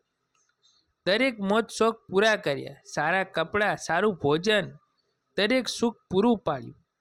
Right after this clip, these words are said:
વિવાહ યોગ્ય થતાં એના ધામધૂમથી લગ્ન કરાવ્યા. જ્યારે એ બીમારીમાં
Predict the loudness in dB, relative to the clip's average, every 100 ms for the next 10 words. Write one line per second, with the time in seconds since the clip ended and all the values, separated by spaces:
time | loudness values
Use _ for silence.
0 | _ _ _ 0 2 2 4 2 2 0
1 | 0 -4 0 0 0 -6 _ _ _ _
2 | _ _ -4 0 0 0 0 0 2 0
3 | 0 -2 -2 -2 0 0 0 -2 -6 -10
4 | -14 -20 _ _ _ _ _ -2 0 0
5 | 0 0 -2 0 0 0 0 0 -2